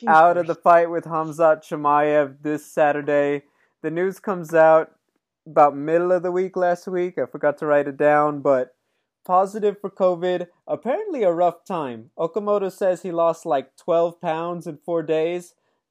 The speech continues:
Speaker 1: I
Speaker 2: Oh,
Speaker 1: mean,
Speaker 2: boy.
Speaker 1: I, he's not cutting weight yet, people. That is pure illness hurting him. So, uh, before anything, best wishes, Leon. I think it's a good thing to say that he was trying to do things,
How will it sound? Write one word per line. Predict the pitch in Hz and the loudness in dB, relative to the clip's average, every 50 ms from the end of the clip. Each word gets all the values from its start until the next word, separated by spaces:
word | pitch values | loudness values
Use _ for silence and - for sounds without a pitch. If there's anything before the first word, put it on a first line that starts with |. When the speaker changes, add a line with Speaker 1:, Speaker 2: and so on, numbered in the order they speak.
| - | -12
Speaker 1:
I | - 147 165 | -6 -4 -4
Speaker 2:
Oh, | 165 | -4
Speaker 1:
mean, | 170 175 170 165 160 | -4 -4 -6 -6 -8
Speaker 2:
boy. | - | -8
Speaker 1:
I, | - 127 - | -12 -12 -10
he's | - 190 202 247 247 294 | -8 -8 -8 -8 -8 -6
not | 330 302 233 196 - | -4 -4 -4 -4 0
cutting | - 214 190 170 151 | 0 0 0 0 0
weight | 143 151 147 139 131 | 0 0 0 0 -2
yet, | 135 123 117 113 - | -4 -6 -6 -8 -10
people. | - 143 127 - - 131 127 120 | -10 -10 -10 -8 -8 -8 -8 -6
That | 123 156 180 202 196 185 | 0 0 2 2 2 -2
is | 180 160 139 - | -4 -6 -8 -10
pure | _ _ _ - 180 170 170 165 156 - - _ - | _ _ _ -6 -2 0 0 0 0 -2 -6 _ -2
illness | 160 156 143 139 135 127 120 113 110 - - - - _ _ _ _ _ _ _ | 0 0 0 0 -2 -6 -6 -8 -8 -10 -14 -20 -20 _ _ _ _ _ _ _
hurting | _ - 165 156 151 - - 123 117 113 | _ 0 0 0 0 -2 -8 -14 -14 -12
him. | 131 127 117 117 117 | -10 -10 -10 -10 -12
So, | 104 - - 143 127 123 120 113 110 - _ _ _ _ _ _ _ _ _ | -14 -10 -4 -2 -2 0 -2 -4 -8 -14 _ _ _ _ _ _ _ _ _
uh, | - 147 139 139 139 135 135 139 - - - _ _ _ | 0 4 6 6 8 8 6 4 2 -2 -8 _ _ _
before | - 165 160 - 226 233 233 214 | -12 -12 -4 2 4 4 6 6
anything, | 196 190 190 196 196 - 202 196 190 185 180 160 - _ _ | 4 2 0 -4 -2 0 0 0 0 -2 -6 -12 -14 _ _
best | 185 190 214 202 - - | 4 6 6 4 0 -2
wishes, | 180 175 180 175 - 202 180 165 165 | -2 -2 -2 -2 -4 -6 -6 -6 -6
Leon. | 180 180 190 185 180 175 175 175 180 180 180 _ _ _ | -4 -2 0 2 2 2 2 0 -2 -4 -8 _ _ _
I | - - 135 | -4 -2 -2
think | 147 - 196 185 175 | -2 -2 -6 -6 -6
it's | 170 156 | -6 -6
a | 165 151 | -6 -6
good | 147 165 165 160 | -4 -6 -6 -6
thing | - 160 156 | -6 -8 -6
to | 147 143 | -6 -8
say | 143 - - 147 147 151 | -8 -2 -2 0 0 0
that | 147 143 147 139 - - | -2 0 0 0 0 -2
he | 135 151 165 170 165 | -8 -8 -6 -4 -4
was | 165 160 156 143 135 - | -4 -4 -6 -6 -6 -10
trying | - _ 175 151 147 151 156 151 | -12 _ -6 -6 -4 -4 -6 -8
to | 147 143 | -8 -12
do | 135 127 151 151 147 | -10 -6 -4 -4 -4
things, | 147 147 - 151 147 143 139 139 143 139 139 - _ | -6 -4 -4 -4 -2 -2 -4 -6 -8 -10 -12 -14 _